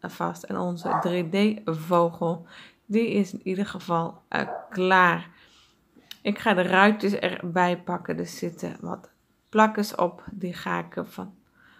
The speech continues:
afhalen en daar ga ik de vogel op leggen alvorens ik hem in het scherm ga plaatsen.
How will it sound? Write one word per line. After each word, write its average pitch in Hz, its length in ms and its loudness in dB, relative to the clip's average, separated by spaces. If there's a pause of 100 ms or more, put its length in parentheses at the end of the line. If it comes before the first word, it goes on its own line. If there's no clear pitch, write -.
(240)
afhalen 202 840 2
en 165 180 -6
daar 165 280 -4
ga - 180 -10
ik 170 240 -10
de 170 160 -6
vogel 170 800 -4 (540)
op 175 160 -2
leggen 185 360 0
alvorens 170 540 -4
ik - 140 -10
hem 165 300 -6
in 170 160 -4
het 175 220 -8
scherm 185 540 -2
ga 175 380 -2
plaatsen. 170 720 0